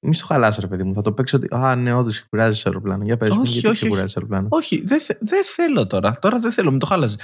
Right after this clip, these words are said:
Speaker 2: Ξεκουράζεται μόνο όποιος ακούει χάσιμο χρόνο. Εντάξει, ήμουν ο Κωνσταντίνος.
Speaker 1: Εγώ ήμουν ο Van Gogh.
Speaker 2: Εγώ ήμουν ο Πίκατσου που ζωγραφίζει το Van Gogh.
Speaker 1: Ναι.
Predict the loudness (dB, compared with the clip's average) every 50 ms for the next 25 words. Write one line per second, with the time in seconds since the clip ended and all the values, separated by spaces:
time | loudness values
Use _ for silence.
0 | -16 -20 -10 _ 0 0 0 0 0 2 2 4 2 2 0 2 2 2 4 4
1 | 4 4 4 4 2 0 0 -4 0 0 0 2 2 0 0 -2 -4 -4 0 2
2 | 2 2 2 -2 -2 0 0 0 0 0 -4 -2 0 2 2 2 2 2 0 0
3 | 0 0 0 0 -2 -2 -4 -6 -12 _ _ _ _ _ _ _ _ 0 0 2
4 | 4 4 4 4 4 4 4 4 4 4 4 4 4 2 2 2 0 -2 -2 -2
5 | -6 -10 _ _ _ _ _ _ _ _ _ _ _ _ _ _ _ _ _ _
6 | _ _ _ _ _ _ _ _ _ _ _ _ _ _ _ _ _ _ 0 0
7 | 2 4 2 2 2 2 2 2 2 4 4 4 2 2 0 0 2 2 2 2
8 | 2 -2 -4 -4 -2 0 2 2 2 4 4 2 2 2 2 2 2 2 2 2
9 | 2 2 0 0 -4 -8 -10 -14 _ _ _ _ _ _ _ _ _ _ _ _
10 | _ _ _ _ _ _ _ _ _ -2 0 0 0 -2 -4 -6 -8 -10 -8 -6
11 | -6